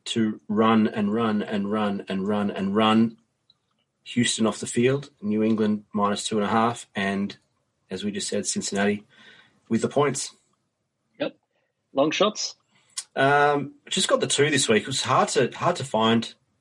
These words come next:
Speaker 1: some long
Speaker 2: Yep.
Speaker 1: shots this week. I've, I'm going half the, half the unit on Big Ben, three hundred fifty plus passing yards at six dollars, and half the unit on Dalvin Cook going big time, one seventy-five plus rushing yards at five dollars.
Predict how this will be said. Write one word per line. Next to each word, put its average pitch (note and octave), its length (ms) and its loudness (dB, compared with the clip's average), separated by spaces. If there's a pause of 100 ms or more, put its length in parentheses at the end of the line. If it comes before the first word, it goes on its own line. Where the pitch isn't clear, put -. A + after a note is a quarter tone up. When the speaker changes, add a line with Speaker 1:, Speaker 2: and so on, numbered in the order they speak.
Speaker 1:
some A2 240 -2
long G2+ 100 2
Speaker 2:
Yep. F#2+ 80 2
Speaker 1:
shots F#2+ 160 -4
this - 140 -6
week. G#2+ 240 2
I've, B2 160 -2 (140)
I'm A#2+ 60 -4
going A#2 340 4
half C3 440 0
the, A#2 380 2
half B2+ 280 2
the A2+ 80 -2
unit G#2+ 340 2
on G2 360 0 (460)
Big A2+ 220 0
Ben, G2+ 260 4
three A2 220 0
hundred G#2 220 0
fifty - 380 -6
plus - 340 -2
passing F#2+ 380 -2
yards F#2+ 180 -2
at - 80 -10
six - 240 -4
dollars, C3 460 2 (480)
and G2+ 180 -2
half G#2 320 0
the G#2 80 -6
unit F#2+ 300 0
on F#2 160 -4
Dalvin F2+ 440 -2
Cook - 380 -2 (140)
going F2+ 340 0
big F#2 460 -2
time, D#2+ 480 -4 (120)
one G#2+ 200 4
seventy-five F2 540 0
plus - 360 -4
rushing F2+ 240 -4
yards E2+ 260 -4
at - 80 -8
five D#2+ 240 -2
dollars. D#2 360 -4